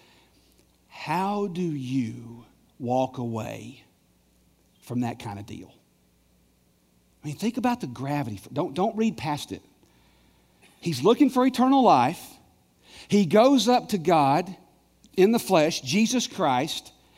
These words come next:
and Jesus says, "Sure, here's what you gotta do." And he says, "No, thanks."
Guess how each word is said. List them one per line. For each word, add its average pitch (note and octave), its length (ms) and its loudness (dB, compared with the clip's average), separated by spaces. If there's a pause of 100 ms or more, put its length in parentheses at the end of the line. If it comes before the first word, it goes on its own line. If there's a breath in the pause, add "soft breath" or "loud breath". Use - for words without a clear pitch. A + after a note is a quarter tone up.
and F#3 140 2
Jesus G3+ 260 0
says, G#3 320 -2 (440)
"Sure, F4+ 340 -4 (760)
here's G#3 180 -2
what A3 120 0
you G3 80 -6
gotta G3 240 0
do." D3 320 -2 (1800)
And A#2 100 -12
he A2+ 60 -10
says, G#2+ 280 -14
"No, G#2 100 -12
thanks." - 480 -20